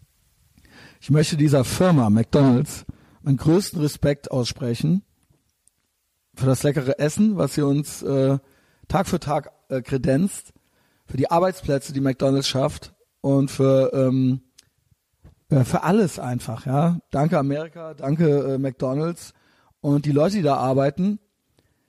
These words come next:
die geben sich eben nicht damit zufrieden, einfach, äh, einfach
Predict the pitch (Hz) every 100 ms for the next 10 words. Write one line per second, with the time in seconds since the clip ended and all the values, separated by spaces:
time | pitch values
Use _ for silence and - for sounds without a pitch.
0 | _ _ 120 123 180 175 175 185 147 143
1 | 151 226 - - - - 135 135 - 117
2 | - 135 131 135 170 - _ _ - _
3 | _ _ _ _ _ _ _ _ _ 143
4 | 147 151 135 - - 127 123 117 _ _
5 | _ _ _ _ _ _ - _ _ _
6 | _ 135 135 147 92